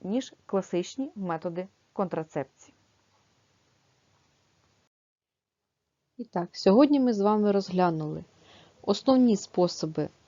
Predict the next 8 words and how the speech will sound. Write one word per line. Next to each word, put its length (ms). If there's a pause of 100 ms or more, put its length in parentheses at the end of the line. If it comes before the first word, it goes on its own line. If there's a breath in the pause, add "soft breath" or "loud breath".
(140)
розмноження 840 (140)
живих 420
організмів 680 (880 soft breath)
та 320 (380)
чинники, 680 (100)
які 280
здатні 540
впливати 800